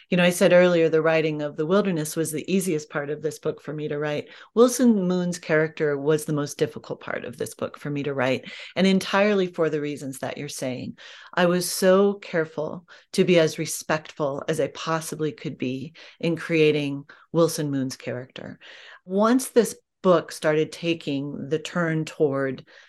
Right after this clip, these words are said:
being thematically very much about place and displacement, I knew I could not write a book about displacement in the Gunnison Valley, in the American West in general,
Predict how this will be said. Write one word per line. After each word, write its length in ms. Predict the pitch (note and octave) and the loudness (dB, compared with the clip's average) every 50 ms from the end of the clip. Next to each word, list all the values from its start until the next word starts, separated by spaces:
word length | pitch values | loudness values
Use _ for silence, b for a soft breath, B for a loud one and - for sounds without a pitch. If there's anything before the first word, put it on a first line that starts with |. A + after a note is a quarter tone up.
| b _ _ | b _ _
being 260 | - E3+ E3 D#3 D#3 | 0 0 2 2 0
thematically 680 | D#3 - - F3 E3 F3+ G#3 A#3 A3 G#3 - - D#3+ C#3+ | -2 -2 -2 0 2 4 4 4 4 2 -2 -4 -4 -4
very 200 | C3+ D#3 D3 C#3+ | -2 -2 -2 -2
much 220 | C#3+ C#3+ C#3 - - | -4 -6 -6 -8 -6
about 280 | - C#3 C3+ C3+ - | -4 -4 -4 -4 -6
place 420 | - - D3+ C#3+ C#3+ C#3 C#3 - - - | -6 -4 -4 -4 -4 -4 -6 -10 -10 -8
and 180 | - C#3+ C#3 C3+ | -8 -6 -6 -4
displacement, 800 | D#3+ D#3+ D#3 - - - - B2 - - - - G2+ - - B B B B B B B B B B | -6 -6 -6 -10 -12 -12 -12 -10 -12 -12 -14 -14 -14 -14 -16 B B B B B B B B B B
I 140 | - F#3 F#3+ | -2 0 2
knew 260 | F#3+ G3+ G#3+ A3+ A3+ | 4 6 6 6 6
I 100 | G#3+ G#3 | 4 2
could 180 | F#3+ - - E3+ | 0 -2 -6 -6
not 240 | D#3+ D#3+ D3 - - | -4 -4 -4 -4 -2
write 460 | D3+ D3+ D3 D3 D3 D3 - - _ _ _ - | -2 -2 0 0 -2 -2 -4 -6 _ _ _ -6
a 80 | D3+ | -6
book 520 | D3 D3 D#3+ F3 F#3 F3+ D3+ - - - B B B B B B B - | -4 -2 0 2 2 2 2 0 -6 -14 B B B B B B B -2
about 320 | E3 D#3+ - D#3 D3 - | 0 2 2 0 0 0
displacement 600 | - E3 D#3+ - - D#3+ D3 C#3+ - - D3 C#3+ | -2 -4 -4 -4 -4 -4 -4 -4 -6 -6 -4 -4
in 140 | C#3+ C#3+ C#3 | -2 -2 -2
the 80 | C#3 C#3 | -2 -4
Gunnison 420 | - C#3 C3+ C#3+ C#3+ - D3+ C#3 | -4 -4 -4 -6 -6 -6 -6 -4
Valley, 400 | C3+ C3+ C3 C3 C3 C3+ C3+ - | -2 -2 -2 -2 -2 -2 -4 -4
in 140 | - D3+ D#3 | -2 -2 0
the 80 | C#3+ C#3+ | 0 0
American 460 | C3+ C3+ C3+ C3 C3 C3 - C3+ C#3 | -2 -2 -2 -4 -4 -6 -6 -6 -4
West 320 | C3+ C3 C3 - - - | -4 -4 -6 -8 -8 -10
in 80 | C#3+ C#3+ | -8 -6
general, 440 | D3 D#3+ D3+ D3+ D3 C3+ C3 C3 | -4 -2 -2 -2 -2 -4 -4 -6